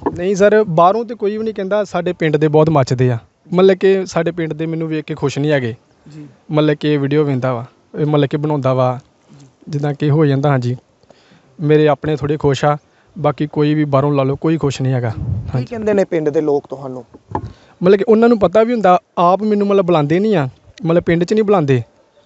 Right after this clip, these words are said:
Speaker 1: ਮਤਲਬ ਕਿ ਮੂੰਹ 'ਤੇ ਨਹੀਂ ਕਹਿਣਾ ਵੀ ਤੇਰੀ ਵੀਡੀਓ, ਬਾਹਰ ਮਤਲਬ ਕਿ ਜਿੱਦਾਂ ਕੋਈ ਮੁੰਡਾ ਕਹਿ ਦਿੰਦਾ ਨਾ, ਮਤਲਬ ਕਿ "ਆਹ ਦੇਖੋ ਤੁਹਾਡੇ ਪਿੰਡ ਦਾ ਮੁੰਡਾ ਦੀ ਵੀਡੀਓ", ਫਿਰ ਉੱਥੇ ਕਹਿਣਗੇ ਵੀ "ਸਾਡਾ ਭਰਾ ਵਾ।"
Speaker 2: ਜੀ।
Speaker 1: ਮਤਲਬ ਉਸ ਤਰ੍ਹਾਂ ਨਹੀਂ ਮੈਨੂੰ ਕਹਿਣਾ ਕਿ ਮੇਰਾ ਭਰਾ ਵਾ, ਬਾਹਰ ਜਾ ਕੇ ਕਹਿੰਦੇ ਕਿ "ਮੇਰਾ ਭਰਾ ਵਾ।"
Speaker 2: ਜੀ।
Speaker 1: ਹਾਂਜੀ।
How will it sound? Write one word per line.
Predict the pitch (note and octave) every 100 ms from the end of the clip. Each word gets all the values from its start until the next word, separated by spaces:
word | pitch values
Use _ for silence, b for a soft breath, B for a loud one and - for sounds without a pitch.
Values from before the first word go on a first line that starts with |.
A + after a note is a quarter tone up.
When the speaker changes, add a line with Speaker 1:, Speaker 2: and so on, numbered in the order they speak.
| _ _ _
Speaker 1:
ਮਤਲਬ | D#3+ E3+
ਕਿ | F3+
ਮੂੰਹ | F3 F3+
'ਤੇ | G3
ਨਹੀਂ | G#3
ਕਹਿਣਾ | F#3 F3+
ਵੀ | F3+
ਤੇਰੀ | F3+ E3
ਵੀਡੀਓ, | D#3+ D#3+ E3 B -
ਬਾਹਰ | D#3 E3 G#3 A3
ਮਤਲਬ | G#3+ G3
ਕਿ | F#3+
ਜਿੱਦਾਂ | F3 F#3
ਕੋਈ | F3
ਮੁੰਡਾ | F3+ E3 E3
ਕਹਿ | E3+ F3
ਦਿੰਦਾ | F3+ G3
ਨਾ, | G#3
ਮਤਲਬ | F3+ E3+
ਕਿ | D#3+
"ਆਹ | D#3+
ਦੇਖੋ | D#3+ D#3+ - E3+
ਤੁਹਾਡੇ | E3 D#3
ਪਿੰਡ | D#3 C#3+
ਦਾ | D3+
ਮੁੰਡਾ | D#3+ D#3
ਦੀ | D#3+
ਵੀਡੀਓ", | D#3 D#3+ -
ਫਿਰ | F#3
ਉੱਥੇ | F#3+ - A3+
ਕਹਿਣਗੇ | F3+ G3 G#3
ਵੀ | G3+
"ਸਾਡਾ | E3 D3+
ਭਰਾ | C#3+ E3 C3+
ਵਾ।" | A#2 A2 _ _ _ _
Speaker 2:
ਜੀ। | D#3 C#3+ _ _ _ _ _ -
Speaker 1:
ਮਤਲਬ | F3 F#3
ਉਸ | F#3
ਤਰ੍ਹਾਂ | - A3
ਨਹੀਂ | A#3
ਮੈਨੂੰ | G#3+
ਕਹਿਣਾ | F#3 F3 E3
ਕਿ |
ਮੇਰਾ | D#3+ D3
ਭਰਾ | C3+ D#3 B2+
ਵਾ, | A#2+ - _ G3
ਬਾਹਰ | D3 E3
ਜਾ | F3 D#3
ਕੇ |
ਕਹਿੰਦੇ | C#3 C#3+ D#3+
ਕਿ |
"ਮੇਰਾ | E3 C#3+
ਭਰਾ | C3 C3+ A2+
ਵਾ।" | G#2+ - - - D#3
Speaker 2:
ਜੀ। | D#3 - _ -
Speaker 1:
ਹਾਂਜੀ। | A#2+ A2+